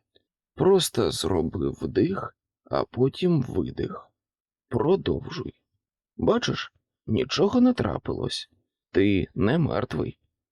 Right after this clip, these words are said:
Мерці не дихають. Ти не їжачок, що лежить там на підлозі розірваний. І в тобі також немає дірок від куль. Ти живий. З Мерфі все гаразд.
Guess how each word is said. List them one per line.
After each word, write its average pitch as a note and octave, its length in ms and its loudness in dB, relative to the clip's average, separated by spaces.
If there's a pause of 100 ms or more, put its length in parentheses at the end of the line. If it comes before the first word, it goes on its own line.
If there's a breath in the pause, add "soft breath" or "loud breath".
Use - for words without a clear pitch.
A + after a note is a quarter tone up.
(200)
Мерці A2+ 760 0
не D#3 200 4
дихають. - 680 -2 (540)
Ти C3 420 2 (220)
не D3+ 260 2
їжачок, - 920 0
що - 260 0
лежить A#2 520 0
там A2+ 280 2
на E2 120 0
підлозі C3 580 2
розірваний. C#3+ 880 0 (520)
І F2 120 0
в - 100 -8
тобі B2+ 380 2
також - 560 -4 (260)
немає G3 560 4
дірок - 500 0
від C2+ 180 -2
куль. - 320 -8 (640)
Ти E2 240 2
живий. - 580 -2 (420)
З - 200 -4
Мерфі E2+ 500 0
все - 280 -4
гаразд. - 600 -2